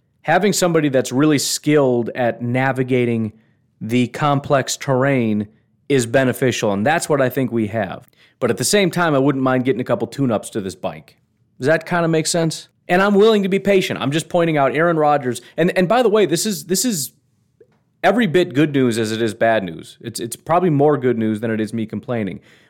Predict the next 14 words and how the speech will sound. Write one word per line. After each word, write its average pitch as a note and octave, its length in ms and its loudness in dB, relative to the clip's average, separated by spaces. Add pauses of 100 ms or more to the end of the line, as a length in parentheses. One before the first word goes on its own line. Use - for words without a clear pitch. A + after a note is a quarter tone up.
We D#3 120 4
have F#3 120 4
not D#3+ 240 0
seen C#3 480 -2
Aaron C3+ 260 2
Jones A#2 380 0
peak. A2 320 -8
We A2+ 80 -2
have A2+ 100 0
not B2 180 -2
seen B2+ 200 -4
Aaron B2 260 -2
Rodgers A2 400 0
peak. - 400 -8